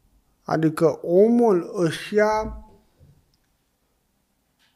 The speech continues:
se responsabilizează, își ia acea foaie de parcurs și încearcă să se ducă direct la elementele esențiale,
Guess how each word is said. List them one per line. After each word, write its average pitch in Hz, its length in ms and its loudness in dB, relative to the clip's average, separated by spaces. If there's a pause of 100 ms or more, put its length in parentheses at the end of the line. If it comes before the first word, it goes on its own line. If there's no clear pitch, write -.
(760)
se 190 120 0
responsabilizează, 185 1700 -2 (1900)
își 165 380 -8
ia 220 180 -2
acea 180 320 -6
foaie 202 420 -6
de 175 140 -6
parcurs 170 720 -6 (240)
și - 100 -12
încearcă 196 600 -4
să 190 520 -4 (540)
se 190 140 -4
ducă 202 420 -4
direct 190 440 -2
la 185 320 -2
elementele 190 680 -4
esențiale, 175 1300 -4